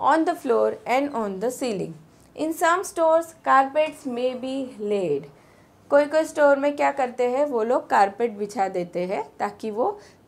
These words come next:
क्लीन रहे। तो ये हो गया आपका पॉइंट flooring and ceiling के रिलेटेड। अब आता है फिक्सचर्स। अब ये फिक्सचर्स क्या हो जाएगा,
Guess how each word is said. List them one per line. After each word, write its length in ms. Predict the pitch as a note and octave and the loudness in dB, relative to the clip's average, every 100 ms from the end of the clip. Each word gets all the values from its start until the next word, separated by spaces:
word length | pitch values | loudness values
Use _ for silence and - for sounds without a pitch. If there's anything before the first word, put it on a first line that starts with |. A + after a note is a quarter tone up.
| - | -10
क्लीन 360 | A#3 A#3+ A3+ G3 | -4 -2 -4 -4
रहे। 360 | E3 D#3+ C#3 D3 - _ _ _ - | -6 -6 -10 -14 -20 _ _ _ -4
तो 80 | C#4+ | -2
ये 220 | C#4 D4+ | 0 0
हो 200 | E4+ D#4+ | 2 2
गया 220 | D4 D#4+ | 2 2
आपका 260 | D#4 D#4 D4+ | 2 2 -2
पॉइंट 400 | D4 C#4+ D4+ F4+ - | 0 -2 -2 -6 -6
flooring 560 | B3 A3+ A#3 B3+ E4 E4 | 0 4 4 2 -4 -4
and 220 | A3+ E4+ | -4 -2
ceiling 600 | F#4 - - A#3+ A3+ A#3+ A#3+ | -6 -8 -4 -2 -2 -6 -4
के 120 | A3+ | -4
रिलेटेड। 560 | F3 E3+ D#3+ D#3 B3 F#4 - - - - - - | -4 -6 -8 -6 -6 -6 -14 -20 -20 -20 -20 -2
अब 180 | - D#4 | 0 4
आता 260 | E4 D#4+ E4 | 2 4 2
है 240 | E4 F#4+ | 2 -2
फिक्सचर्स। 840 | - A#3 A3+ - - D#3+ D3+ - - _ _ - - _ _ - - | -2 -4 -4 -8 -2 -2 -4 -14 -20 _ _ -20 -20 _ _ -20 -6
अब 160 | - D4+ | -4 -2
ये 60 | F#4+ | -4
फिक्सचर्स 600 | - - - E4+ F#4 - | -4 -8 0 0 0 2
क्या 160 | C#4+ | 4
हो 140 | B3+ G#3+ | 6 4
जाएगा, 520 | G#3+ E3+ E3 F3 | 4 -2 -2 -8